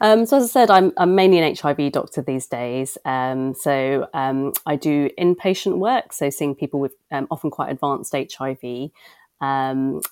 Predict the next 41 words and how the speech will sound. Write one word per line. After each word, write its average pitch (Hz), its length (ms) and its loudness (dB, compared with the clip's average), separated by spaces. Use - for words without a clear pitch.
and 147 180 0
people 143 240 -2
in 135 140 -2
clinics. - 640 -6
Um, 131 300 -6
so 139 160 -6
people 139 380 -6
often 135 440 -6
who 147 100 -2
are 131 60 2
very 135 220 0
well 143 240 2
with 139 160 -4
H 139 220 -6
I 135 80 -4
V. 143 140 -4
So 147 120 0
it's - 120 -4
quite - 240 -2
a 147 40 0
range. 135 560 -6
Um, 143 320 2
and 156 180 4
the 151 100 0
good 170 160 8
news 156 260 6
is 147 340 2
with 151 140 0
H 139 240 0
I 143 120 0
V 139 200 -2
these 135 240 -4
days 131 380 -4
is 123 100 -8
that 135 120 -6
it's - 120 -10
very 135 180 -6
treatable. 185 760 0
People 139 340 -8
can 131 220 -8
live 139 180 -8